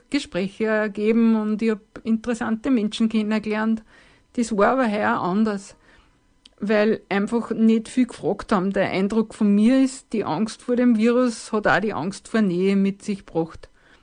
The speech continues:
sogar in die Berg. Und ich wünsche mir für uns alle, dass zwanzig einundzwanzig wieder besser wird, dass die Angst vor Nähe wieder zurückweicht, dass sie wieder viel gute Gespräche in die Berge ergeben und vor allem, dass es viele Menschen gibt,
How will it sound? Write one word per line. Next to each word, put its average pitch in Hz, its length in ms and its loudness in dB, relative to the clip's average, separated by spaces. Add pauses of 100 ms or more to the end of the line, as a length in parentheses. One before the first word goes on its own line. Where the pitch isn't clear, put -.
(200)
sogar 185 340 2
in 185 120 0
die 196 60 0
Berg. 180 380 -4
Und 196 200 -2
ich 208 100 0
wünsche 262 320 4
mir 269 220 2 (260)
für 233 200 2
uns 233 140 4
alle, 226 440 0 (200)
dass 208 180 -2
zwanzig 208 380 -2
einundzwanzig 208 640 -4
wieder 208 140 -4
besser 190 420 -6
wird, 196 260 -2 (720)
dass 220 180 0
die 233 140 2
Angst 233 340 0
vor 220 140 2
Nähe 208 360 4
wieder 226 200 2
zurückweicht, 220 800 -2
dass 214 180 -2
sie 220 120 0
wieder 220 160 2
viel 226 180 -2
gute 226 300 0
Gespräche 190 560 -4
in 233 100 4
die 226 100 2
Berge 202 360 -2
ergeben 220 500 0 (540)
und 240 160 2
vor 247 180 4
allem, 233 420 0
dass 214 180 -4
es - 60 -18
viele 247 160 0
Menschen 220 420 -2
gibt, 208 280 -6